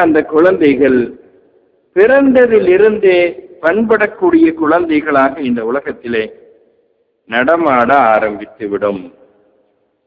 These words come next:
சாதாரணமாக படிக்கிற பிள்ளைகளுக்கு கல்வி அறிஞர்கள் சொல்லுகிறார்கள்,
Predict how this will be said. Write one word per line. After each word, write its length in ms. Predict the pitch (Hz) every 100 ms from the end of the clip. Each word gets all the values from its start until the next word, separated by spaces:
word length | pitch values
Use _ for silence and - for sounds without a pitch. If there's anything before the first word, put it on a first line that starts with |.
| -
சாதாரணமாக 760 | 127 175 202 190 180 175 190 -
படிக்கிற 460 | 170 180 208 220 190
பிள்ளைகளுக்கு 840 | 185 175 185 175 165 147 - 147 113 - - _ _ _ _ _ _ _ _ _ _ _ _ _ _ _ _ _ _ _ -
கல்வி 380 | 156 214 220 214
அறிஞர்கள் 600 | 170 180 196 180 175 165
சொல்லுகிறார்கள், 920 | 160 156 160 160 143 139 131 147 135